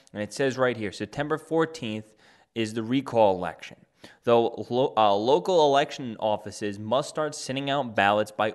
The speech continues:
August sixteenth. Every registered voter will get a ballot in the mail. There's, there will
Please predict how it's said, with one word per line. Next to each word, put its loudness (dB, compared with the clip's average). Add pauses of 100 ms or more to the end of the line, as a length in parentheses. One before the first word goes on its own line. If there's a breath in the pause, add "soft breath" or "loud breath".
August -4 (240)
sixteenth. -10 (480 soft breath)
Every 2
registered -2
voter -2
will -2
get -4
a -6
ballot -2
in -8
the -6
mail. -10 (260 loud breath)
There's, -4 (240)
there -2
will -2